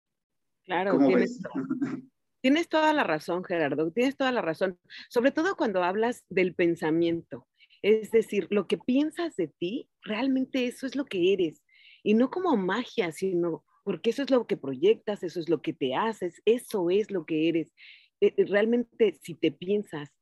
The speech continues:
Speaker 1: lindo o linda, si te piensas guapo, hermoso, inteligente, claro que eso proyectas, tienes toda la razón. Ahora aquí el punto es, no es algo que nos enseñan en realidad.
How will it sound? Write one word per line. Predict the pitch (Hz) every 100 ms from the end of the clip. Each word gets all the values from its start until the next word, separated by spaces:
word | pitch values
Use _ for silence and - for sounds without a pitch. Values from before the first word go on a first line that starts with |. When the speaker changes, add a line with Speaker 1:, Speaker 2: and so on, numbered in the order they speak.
| _ _
Speaker 1:
lindo | 160 190 202 165 147
o |
linda, | 151 165 180 175 139 135
si | 143
te | 147
piensas | - 151 147 151 131 -
guapo, | 147 151 165 - 131
hermoso, | 120 135 156 170 - 151 131 - -
inteligente, | 156 151 135 135 - 185 196 - 165 _ _ _ -
claro | 151 175 202
que | 175
eso | 156 175 156
proyectas, | 151 139 139 165 -
tienes | 214 214 214
toda | 202 190
la | 160
razón. | 139 131 156 147 - - - _
Ahora | 226 262 294
aquí | 285 294
el | -
punto | 262 254 262
es, | 240 - _ _ _ _ _ - _ _ _ _ _ -
no | 254
es | 381 -
algo | 185 185 175 170
que | 175
nos | 165 160
enseñan | 170 165 185 175 170 147 147 143 -
en | 170 160
realidad. | 160 151 151 151 147